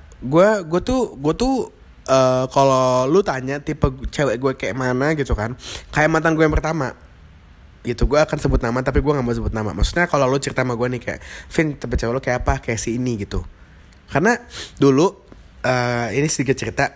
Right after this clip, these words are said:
Ya, gue selalu cerita kan di podcast ini ya. <laughs> Pokoknya sed-, ada sedikit cerita. Eh, jadi itu dulu pas gue ada satu event lah di Banten, di P P I kampus gue kan. Terus habis itu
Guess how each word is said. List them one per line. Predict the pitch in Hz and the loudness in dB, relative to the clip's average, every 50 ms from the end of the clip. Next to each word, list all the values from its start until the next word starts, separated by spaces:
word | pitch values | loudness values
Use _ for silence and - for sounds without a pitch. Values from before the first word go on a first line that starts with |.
| - - - - | -10 -20 -12 -4
Ya, | - 127 127 117 110 110 | -2 0 0 0 0 0
gue | 110 170 | 0 0
selalu | 175 - 165 131 123 - | 0 2 2 2 2 2
cerita | - 196 226 175 135 | 2 4 4 4 2
kan | 135 120 | 0 -2
di | 120 | -2
podcast | - 113 113 - 135 131 135 | -2 -2 -2 -2 -2 -2 -2
ini | 117 117 113 107 - | -4 -4 -4 -4 -4
ya. | - 147 - - 233 - - - - - | -4 -2 2 2 2 2 0 -6 -14 -4
<laughs> | - - 320 339 339 339 320 262 - - | 0 0 2 2 2 0 0 -2 -2 -2
Pokoknya | 127 117 139 190 202 | 0 2 2 2 2
sed-, | - 160 - | 0 -4 -2
ada | - 135 147 165 170 | 0 2 2 2 2
sedikit | - - - 151 - 151 - | 2 0 -2 -2 -2 0 -2
cerita. | - 127 107 - 87 98 110 - - - - - - - - - - - - - - - - - - - - - | -4 -4 -4 -4 -4 -4 -4 -4 -8 -12 -20 -20 -20 -20 -20 -20 -20 -20 -20 -20 -14 -12 -12 -12 -12 -16 -12 -6
Eh, | - 104 104 104 104 107 107 104 107 113 - - - - - - - - - - - - - - - - - - - | -2 0 0 2 2 0 0 -2 -4 -8 -10 -16 -20 -20 -20 -18 -18 -18 -18 -18 -18 -16 -16 -16 -16 -18 -18 -18 -6
jadi | - 110 117 151 156 | -4 -2 -2 -2 -2
itu | 180 180 | -2 0
dulu | 175 185 196 208 202 | 2 4 4 4 4
pas | 202 185 - | 2 -2 0
gue | 165 147 131 127 123 123 123 120 120 117 117 117 117 110 73 69 - - - - - - - - - - - - - - - - - - - - - - - - - - | 2 2 4 4 2 2 0 0 0 0 0 -2 -2 -2 -4 -8 -12 -18 -20 -20 -20 -20 -20 -20 -20 -20 -20 -20 -20 -20 -20 -20 -20 -20 -20 -20 -20 -20 -20 -20 -8 -4
ada | 127 135 151 175 | 0 2 2 2
satu | 180 180 175 165 - 135 | 2 0 0 0 -2 -4
event | 139 - 165 160 175 | -2 0 0 0 0
lah | 175 165 143 | 0 0 -2
di | 127 117 113 113 117 | -2 -2 -2 0 0
Banten, | 110 104 101 110 113 127 113 98 - - - - - - - - - - - - - - - - - - - | 0 -2 -2 -2 -4 -4 -4 -4 -8 -12 -16 -20 -20 -20 -20 -20 -20 -20 -20 -20 -18 -18 -20 -20 -20 -20 -10
di | - 113 | -8 -2
P | 95 107 | -2 0
P | 95 104 - - | 0 -2 -4 -6
I | 101 110 - - - - | -6 -8 -8 -10 -10 -6
kampus | 113 110 107 - - 104 | -6 0 2 2 2 2
gue | 98 110 107 92 | -2 -4 -4 -4
kan. | 82 80 78 80 95 95 | -4 -6 -8 -10 -10 -10
Terus | - - 123 123 131 | -8 -8 -6 -4 -2
habis | 113 117 113 | -2 -2 -2
itu | 113 151 160 160 | -2 -2 -4 -4